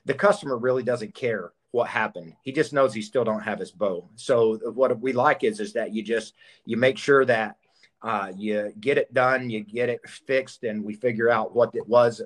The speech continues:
uh, a little bit, uh, we can figure that out down the road, and we'll go, "Hey, yeah, we ordered the ver-, a base two cam, and it should have been a base three cam, and here's the specs we really need." Uh, we like the fact that you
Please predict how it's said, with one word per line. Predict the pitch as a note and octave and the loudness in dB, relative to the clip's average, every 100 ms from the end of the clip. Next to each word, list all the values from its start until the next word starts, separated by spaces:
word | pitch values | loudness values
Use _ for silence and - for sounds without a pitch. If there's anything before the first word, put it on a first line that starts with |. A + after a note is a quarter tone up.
| - | -6
uh, | G#2 | -6
a | G2 | -4
little | A#2+ A#2 | -4 -4
bit, | A2 - | -6 -6
uh, | A2 G#2 G#2+ - - | -6 -8 -12 -20 -12
we | B2+ | -8
can | A#2+ | -6
figure | C3+ A#2 | -4 -2
that | A2+ A#2 | 0 2
out | A#2 G#2+ | 2 0
down | A2 G#2 | -2 -2
the | F#2+ | -2
road, | A2 A2+ G2+ | 2 2 0
and | G2 | -8
we'll | G#2 | -12
go, | G2+ G2+ F#2+ - | -6 -4 -6 -6
"Hey, | G#2+ G2+ A2 | -6 -4 -4
yeah, | A2 A2 - | -4 -4 -6
we | C3+ | 0
ordered | C3+ B2 A#2+ G#2+ | 2 2 0 -2
the | |
ver-, | A2 A#2 _ | 0 -2 _
a | A2+ | -8
base | A2+ A2+ - | 0 -2 -2
two | - B2 | -4 -4
cam, | A#2 A2 A2 | 0 0 0
and | |
it | G#2+ | -4
should | A#2+ | -6
have | A2 | -4
been | A2 | -4
a | G#2 G#2+ | -4 -4
base | G#2 - | -4 -8
three | A2+ A2 | -12 -10
cam, | A#2+ A#2 A2+ _ _ - | -6 -6 -8 _ _ -8
and | A2+ | 4
here's | C3 B2 | 4 4
the | A#2+ | -2
specs | - A#2 - | 2 2 2
we | A2+ | -2
really | G#2+ A#2 A2+ | 4 4 4
need." | A#2 B2+ B2 _ _ _ - | 0 -4 -6 _ _ _ -6
Uh, | A2 A2 | -4 0
we | C3 | 2
like | B2 C#3 G#2 | 2 0 0
the | A2 | -4
fact | B2 A#2+ A#2+ | 0 0 -2
that | A2+ A2+ G#2+ | -4 -4 -6
you | A2+ G#2 | -4 -4